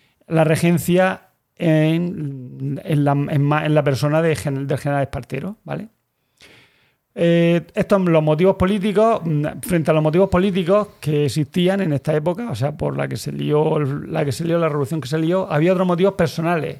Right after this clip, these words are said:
en la renuncia a la regencia de María Cristina, ¿vale? Tres meses después de la muerte de Fernando séptimo, la muy villina se había casado con un capitán de la Guardia de Corps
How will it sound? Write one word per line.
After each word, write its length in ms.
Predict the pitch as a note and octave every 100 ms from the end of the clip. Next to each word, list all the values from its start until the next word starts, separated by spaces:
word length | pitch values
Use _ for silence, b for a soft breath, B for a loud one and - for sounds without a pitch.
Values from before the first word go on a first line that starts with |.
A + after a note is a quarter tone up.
| -
en 100 | D#3+
la 100 | D#3
renuncia 360 | D3+ E3+ E3+
a 40 | E3+
la 80 |
regencia 500 | D#3 D3 E3 E3+ F3+
de 80 | E3+
María 240 | C#3 C3+ C3
Cristina, 560 | B2+ B2 B2+ C#3 A2+ -
¿vale? 260 | C#3+ A3+ - _ _ _ _ _ _
Tres 180 | F3 E3
meses 240 | F3 D#3
después 260 | E3+ E3+ F#3+
de 80 | D#3
la 80 |
muerte 280 | C#3+ D#3 E3
de 40 | D3+
Fernando 380 | D#3 D3 D#3
séptimo, 680 | D#3+ A#3 G3+ F#3 F3+ G#3 A3 _ _ D3+ - _ _ -
la 280 | D3+ D3
muy 160 | D3 E3
villina 480 | D#3+ E3 F#3+ F#3 F#3
se 120 | D3+
había 140 | D#3+
casado 300 | F3 C#3+ F#3+
con 200 | E3+ D#3 F3+
un 120 | G3
capitán 340 | F#3+ E3 F3+
de 80 | F#3
la 100 | E3
Guardia 340 | C#3+ F3 F#3+
de 160 | F3 D#3
Corps 560 | C3+ F#3+ E3+ - -